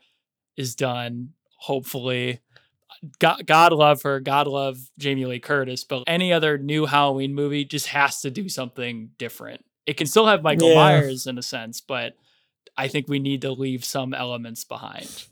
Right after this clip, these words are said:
Speaker 1: you know?
Speaker 2: I think we just have to do better Rob Zombies and just keep, like,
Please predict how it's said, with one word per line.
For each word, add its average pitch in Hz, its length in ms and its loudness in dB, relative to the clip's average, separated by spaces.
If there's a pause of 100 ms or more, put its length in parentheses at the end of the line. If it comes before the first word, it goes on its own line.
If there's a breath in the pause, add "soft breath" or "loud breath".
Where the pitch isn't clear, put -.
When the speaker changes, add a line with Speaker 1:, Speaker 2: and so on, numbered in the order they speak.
(140)
Speaker 1:
you 147 140 -8
know? 139 220 -4
Speaker 2:
I 156 80 2
think 147 180 6
we 151 120 6
just 135 200 2
have 139 200 6
to 139 100 2
do 131 400 4 (280)
better 123 360 2
Rob 117 320 -2
Zombies 117 640 -6
and 113 120 -8
just 117 220 -8
keep, 120 320 -4
like, 113 340 -2